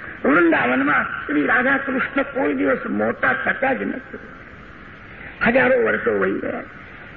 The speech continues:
એમની નિત્ય લીલા છે. આજે પણ રાસલીલા થાય એવો નિયમ છે. સેવા કુંજમાં અંધારું થયા પછી કોઈ રહી શકે નહીં.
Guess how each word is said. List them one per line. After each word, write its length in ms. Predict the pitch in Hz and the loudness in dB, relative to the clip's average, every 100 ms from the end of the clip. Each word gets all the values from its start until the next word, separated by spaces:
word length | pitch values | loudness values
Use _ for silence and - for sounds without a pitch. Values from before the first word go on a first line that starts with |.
| - | 2
એમની 260 | 226 247 233 | 6 6 4
નિત્ય 580 | 185 269 - - 123 | 4 2 2 2 2
લીલા 400 | 151 110 - - | 4 0 2 0
છે. 400 | - - - 285 269 240 240 - - - - - - 101 - - - - - - - - - - - | 0 -8 -14 -12 -12 -12 -14 -16 -16 -18 -16 -16 -14 -14 -14 -14 -16 -14 -14 -14 -14 -12 -12 -8 4
આજે 240 | 262 254 | 6 6
પણ 200 | 262 233 | 6 4
રાસલીલા 520 | 220 220 185 214 208 - | 4 2 2 2 4 4
થાય 300 | 214 - - - - - - - - - - - | 2 0 -2 -6 -10 -14 -14 -16 -16 -16 -10 2
એવો 180 | 240 262 | 6 6
નિયમ 400 | 233 233 240 233 | 6 4 4 2
છે. 280 | 190 262 - - - - - | 2 2 2 -4 -16 -14 0
સેવા 220 | 233 247 | 2 4
કુંજમાં 540 | 247 226 226 233 240 226 | 2 -2 0 2 4 4
અંધારું 380 | 208 208 226 220 | 4 2 2 0
થયા 220 | 208 220 | 0 0
પછી 300 | - 208 220 | 0 -2 -2
કોઈ 300 | - 220 190 | 2 2 4
રહી 280 | 170 208 196 | 4 2 2
શકે 320 | 180 175 208 | 0 2 4
નહીં. 220 | 196 - | 4 0